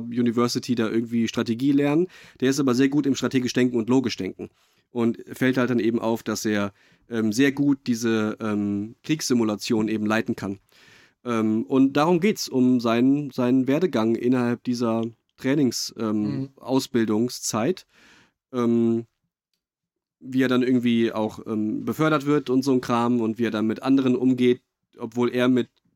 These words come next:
Speaker 1: sehr jungem Alter schon einen Rang hat, den er überhaupt nicht haben kann, weil er hochbegabt ist in dem, was er da so tut, aber gleichzeitig kann er nicht Danke und Bitte sagen, weil er dazu nicht fähig ist. Also man kann schon von einem autistischen Spektrum in irgendeiner Fol-, äh, irgendeiner Weise da sprechen, auch wenn's im Buch jetzt nicht direkt so betitelt ist, aber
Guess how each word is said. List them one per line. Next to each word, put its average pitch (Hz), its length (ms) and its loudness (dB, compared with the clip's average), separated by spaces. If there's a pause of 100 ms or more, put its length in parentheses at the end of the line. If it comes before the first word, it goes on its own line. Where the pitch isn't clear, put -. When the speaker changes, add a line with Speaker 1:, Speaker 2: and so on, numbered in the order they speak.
(120)
Speaker 1:
sehr 127 240 2
jungem 143 280 4
Alter 135 280 0
schon 131 200 0
einen 117 120 0
Rang 123 280 0
hat, 131 240 -2
den 120 100 2
er 117 80 2
überhaupt 110 300 -2
nicht 113 160 -4
haben 110 260 -4
kann, 131 300 0
weil 110 120 0
er 110 160 -2 (120)
hochbegabt 120 680 -2
ist 147 180 -4
in 147 120 2
dem, 139 180 2
was 143 140 -4
er 131 100 -4
da 139 120 0
so 139 120 0
tut, 175 340 -4 (440)
aber 127 220 -2
gleichzeitig 127 520 -2
kann 127 160 -2
er 120 100 0
nicht 120 180 0
Danke 135 240 -2
und 113 120 0
Bitte 143 220 0
sagen, 110 640 -2
weil 117 340 0
er 120 180 -4
dazu 113 240 -2
nicht 117 180 0
fähig 160 320 2
ist. 107 160 -6
Also 113 180 0
man 110 160 2
kann 135 200 0
schon 127 220 0
von 120 200 -2
einem 117 180 0 (520)
autistischen 131 560 -4
Spektrum 135 420 -2
in 147 80 2
irgendeiner 143 240 2
Fol-, 151 280 -2
äh, 117 180 -6
irgendeiner 127 320 2
Weise 135 260 0
da 139 140 0
sprechen, - 360 -4
auch 117 140 -4
wenn's 120 160 0
im 123 80 -6
Buch 127 140 -2
jetzt 127 140 -4
nicht 123 160 -4
direkt 120 180 -2
so 127 80 -4
betitelt 143 340 -2
ist, 117 160 -4
aber 110 240 -2